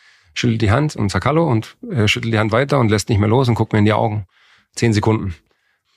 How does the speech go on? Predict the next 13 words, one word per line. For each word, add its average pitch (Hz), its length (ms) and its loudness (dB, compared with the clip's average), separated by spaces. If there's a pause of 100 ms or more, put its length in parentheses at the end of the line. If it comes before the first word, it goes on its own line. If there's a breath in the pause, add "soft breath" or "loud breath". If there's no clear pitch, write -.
(120)
Dann 95 120 -2
guckt 92 200 -2
er 98 60 2
mich 92 140 2
an 101 140 2
und 101 80 0
sagt, 90 300 -6
„Hallo, 98 320 -4 (500)
ich - 160 -10
bin 95 180 2
Louis 98 240 0
van 92 120 -4
Gaal. 95 360 -4